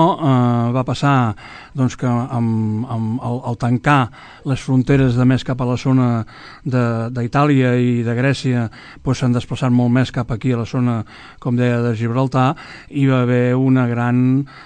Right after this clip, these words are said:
vinguda de, de, de nois d'aquesta, de, d'aquesta edat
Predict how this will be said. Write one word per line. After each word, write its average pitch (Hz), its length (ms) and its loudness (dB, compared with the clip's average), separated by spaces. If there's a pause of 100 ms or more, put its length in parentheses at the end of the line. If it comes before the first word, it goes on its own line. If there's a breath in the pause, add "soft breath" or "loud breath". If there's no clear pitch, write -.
(100 loud breath)
vinguda 127 640 2 (380 loud breath)
de, 117 500 -2
de, 123 140 -6 (100)
de 123 160 -4
nois 117 320 -2
d'aquesta, 113 560 -6
de, 120 180 -8 (220)
d'aquesta 117 380 -10
edat 131 220 -2